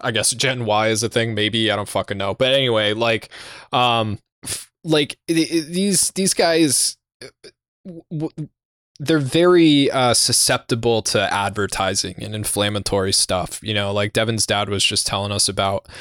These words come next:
how, uh, you know, when he went on Facebook, there was, like, an ad for, like, a yacht or something like that. And it's like, he's like, "Who the fuck is buying a yacht?" And I was like, "Nobody's buying a fucking yacht." The whole point, and he's a tech savvy guy,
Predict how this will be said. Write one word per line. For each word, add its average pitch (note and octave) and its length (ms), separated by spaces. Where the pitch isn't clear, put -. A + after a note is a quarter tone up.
how, G2 560
uh, G2 420
you A#2+ 100
know, G#2+ 80
when G#2+ 140
he A2 80
went G#2+ 200
on G2+ 120
Facebook, G#2+ 640
there G2 140
was, F#2+ 180
like, G2 240
an G#2 80
ad G2+ 260
for, G2 200
like, G2 420
a A#2 80
yacht G2 540
or G#2+ 120
something G2 380
like G2 240
that. F#2+ 320
And A#2 100
it's G#2+ 200
like, G#2+ 180
he's A2+ 180
like, A#2 180
"Who C3+ 60
the D3 80
fuck - 280
is B2+ 100
buying B2 300
a G#2 40
yacht?" G#2 400
And A#2 80
I G2+ 40
was G2+ 160
like, G#2+ 180
"Nobody's D#3 300
buying F#2+ 260
a F#2+ 60
fucking G2+ 340
yacht." A2 300
The C3 80
whole D3 100
point, D3+ 240
and B2 240
he's G#3+ 240
a A#2+ 60
tech - 240
savvy - 260
guy, G2 240